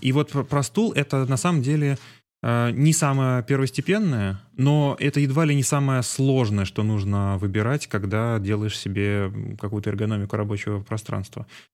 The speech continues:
А логика, как вот мне объяснил мой врач, э, общая логика подбора стула заключается в следующем.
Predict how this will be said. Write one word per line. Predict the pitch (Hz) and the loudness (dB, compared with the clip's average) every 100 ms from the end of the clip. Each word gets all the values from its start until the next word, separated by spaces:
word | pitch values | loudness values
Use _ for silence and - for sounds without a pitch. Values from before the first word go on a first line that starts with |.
| _ _ _ - | _ _ _ -6
А | 110 110 | 0 2
логика, | 123 208 196 113 98 | 2 2 2 0 -2
как | 113 | -2
вот | 120 | -2
мне | 131 127 | 0 0
объяснил | 110 107 120 | 0 -2 0
мой | 110 107 | 0 0
врач, | 113 95 - - _ _ _ _ _ | 0 -2 -4 -14 _ _ _ _ _
э, | 110 107 101 - - - _ _ _ _ _ _ _ _ _ _ _ _ _ _ _ _ _ _ | -6 -4 -4 -6 -14 -20 _ _ _ _ _ _ _ _ _ _ _ _ _ _ _ _ _ _
общая | - 143 - 120 | -2 0 2 0
логика | 123 104 104 104 101 101 104 - _ _ _ - | 0 -2 -2 -4 -4 -6 -12 -16 _ _ _ -6
подбора | 113 123 110 | -2 0 0
стула | - 190 214 117 | 0 0 0 0
заключается | 104 110 - 160 - | -2 -6 -4 -4 -4
в | |
следующем. | - 120 95 - 104 | -4 -2 -2 -6 -8